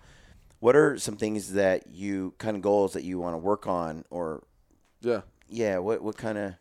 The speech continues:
Speaker 2: Definitely, like, it sounds kind of weird maybe, but definitely, like, flexibility and mobility, like,
Speaker 1: Mm-hmm.
Speaker 2: is a big one. 'Cause, like, you know, I, I train pretty hard. Um, physically, I'm in pretty good shape, but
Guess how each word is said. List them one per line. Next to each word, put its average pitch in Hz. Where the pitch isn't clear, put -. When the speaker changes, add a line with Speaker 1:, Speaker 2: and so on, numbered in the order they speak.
Speaker 2:
Definitely, 151
like, 107
it 113
sounds 120
kind 117
of 101
weird 104
maybe, 135
but 113
definitely, 113
like, 98
flexibility 107
and 101
mobility, 90
like, 95
Speaker 1:
Mm-hmm. -
Speaker 2:
is 101
a 101
big 95
one. 95
'Cause, 98
like, 98
you 117
know, 107
I, 104
I 110
train 113
pretty 113
hard. 107
Um, 98
physically, 113
I'm 110
in 107
pretty 110
good 104
shape, 104
but 107